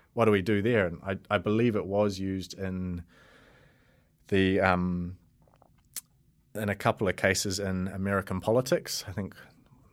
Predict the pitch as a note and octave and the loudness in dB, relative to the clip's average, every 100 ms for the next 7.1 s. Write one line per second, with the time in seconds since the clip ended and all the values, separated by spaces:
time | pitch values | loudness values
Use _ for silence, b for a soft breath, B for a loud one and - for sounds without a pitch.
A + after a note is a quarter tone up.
0 | _ F#2+ F2 F#2+ G#2 G2 G2 G2 A2 G#2 | _ -18 -18 -8 -4 -2 -4 -4 -2 -2
1 | G2+ G2+ G2+ G2 G2+ G2+ G2+ G#2+ G2+ - | -2 -2 -4 -4 -4 -4 -4 -6 -8 -8
2 | G2 G2 G2+ G2+ G#2+ G2 F#2 F2+ - _ | -8 -6 -4 -4 -4 -4 -4 -8 -12 _
3 | _ _ _ G2 - G#2 A2+ D#3+ - b | _ _ _ -16 -6 -2 2 0 -2 b
4 | b b b b b b b _ _ _ | b b b b b b b _ _ _
5 | - C3 D#3 C3 D3+ D3+ D3 C#3 C3 - | -2 4 4 4 2 2 2 2 0 -4
6 | D3 D3+ C#3 B2+ C3 C#3+ D#3 F2+ - E2+ | -2 0 2 0 0 2 4 2 0 -4
7 | - | -4